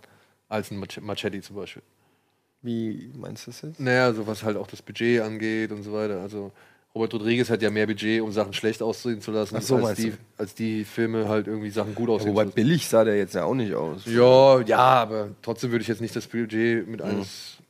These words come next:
Speaker 1: Machetes irgendwie vermuten, so. Ich meine, ich hab den ersten, hab ich mal gesehen auf dem Fantasy Filmfest.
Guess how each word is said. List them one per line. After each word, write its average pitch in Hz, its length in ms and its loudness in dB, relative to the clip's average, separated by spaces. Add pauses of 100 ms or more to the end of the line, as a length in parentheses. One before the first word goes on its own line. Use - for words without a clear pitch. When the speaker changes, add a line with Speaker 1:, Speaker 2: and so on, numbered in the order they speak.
(160)
Speaker 1:
Machetes 107 540 -4
irgendwie 107 240 -4
vermuten, 104 400 -8
so. 98 180 -12 (420)
Ich - 60 -20
meine, 143 180 6
ich 143 80 6
hab 165 60 8
den 156 120 2
ersten, 190 280 6
hab 180 60 6
ich 165 80 0
mal 175 100 4
gesehen 156 240 6
auf 160 60 6
dem 147 100 -2
Fantasy 143 240 2
Filmfest. 175 540 4